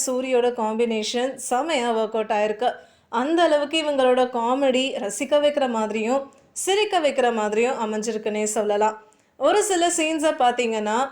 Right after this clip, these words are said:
ஸ்கூலுக்கு போற பசங்களுக்கு விளையாட்டு சொல்லி கொடுக்கறது, சொந்தக்காரங்க கிட்ட இருந்து திருடி சொந்தக்காரங்க கிட்டயே விற்கிறது, குடிக்கிறதுக்காக காசு வேணும்ன்றதுக்காக சுடுகாடுன்னு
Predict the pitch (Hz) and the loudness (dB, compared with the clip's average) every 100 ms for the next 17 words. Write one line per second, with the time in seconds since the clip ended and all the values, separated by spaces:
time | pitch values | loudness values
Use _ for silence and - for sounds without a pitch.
0 | - _ - - 285 320 339 339 - 277 | -10 _ -14 -8 -2 0 0 0 0 2
1 | 294 285 269 285 254 233 240 254 247 208 | 2 0 0 0 0 2 4 4 2 0
2 | 226 254 277 247 226 220 214 220 208 226 | -2 -2 -2 0 2 2 2 0 2 2
3 | 240 - - _ - - 220 240 277 302 | 2 -2 -12 _ -10 -4 -2 -2 0 2
4 | 302 302 294 285 269 269 269 277 - 254 | 4 4 0 0 0 0 2 0 0 2
5 | 247 254 294 - _ - 330 381 440 427 | 2 2 -2 -6 _ -6 -4 0 0 2
6 | 311 294 277 254 247 247 269 240 - 262 | 2 2 2 2 4 4 2 0 -2 -2
7 | 233 226 240 - _ _ _ 277 311 294 | 0 -2 -4 -8 _ _ _ 0 0 0
8 | 339 311 294 247 233 247 285 - - 208 | 0 2 2 2 4 2 2 -2 -8 -2
9 | 220 277 311 247 254 247 254 233 214 214 | -2 0 0 2 2 2 0 0 0 0
10 | 220 202 240 285 - _ _ - - 277 | 0 2 0 0 -4 _ _ -8 -4 0
11 | 294 330 311 294 254 | 0 2 4 4 2